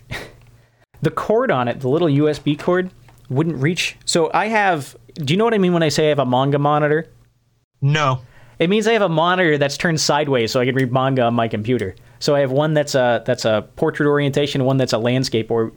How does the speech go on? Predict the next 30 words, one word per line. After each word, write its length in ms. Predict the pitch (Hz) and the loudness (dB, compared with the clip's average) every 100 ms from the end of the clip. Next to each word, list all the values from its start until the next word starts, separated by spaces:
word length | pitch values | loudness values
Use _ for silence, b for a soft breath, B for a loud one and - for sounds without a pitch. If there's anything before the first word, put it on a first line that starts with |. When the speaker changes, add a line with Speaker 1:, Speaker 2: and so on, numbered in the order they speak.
| 117 | -10
Speaker 1:
orientation. 580 | 113 101 101 98 - | -8 -8 -6 -6 -4
I 80 | 110 | -6
call 220 | 113 147 | -2 -2
one 100 | 135 | 0
my 120 | 120 110 | -2 -2
manga 280 | 117 120 107 | -2 -2 -4
monitor 420 | 101 95 95 101 B B B B B B | -6 -8 -10 -12 B B B B B B
'cause 160 | 135 | -4
so 140 | - 151 | -2 -2
it 60 | |
can 100 | 139 | -2
fit, 180 | 123 143 | -2 -2
like, 120 | 127 113 | -2 -2
a 80 | |
Speaker 2:
Ah. 60 | 120 | 0
Speaker 1:
full 120 | 131 | -2
page, 440 | - 123 120 110 - | 0 0 0 -4 -8
uh, 280 | 98 98 92 - - _ _ - b b b b | -6 -8 -10 -16 -20 _ _ -12 b b b b
in 100 | 127 | -10
portrait 380 | 120 147 139 123 | -4 -4 -2 -4
orientation. 680 | 104 104 101 98 98 - 104 - | -4 -6 -6 -8 -8 -10 -14 -6
That's 120 | 156 | -4
what 140 | 208 190 | -2 -2
my 120 | 151 | -2
show 180 | 135 170 | 0 0
notes 240 | 139 104 | 0 -2
are 80 | 110 | -6
on 80 | 92 | -8
right 180 | 92 - | -8 -8
now. 160 | 87 | -10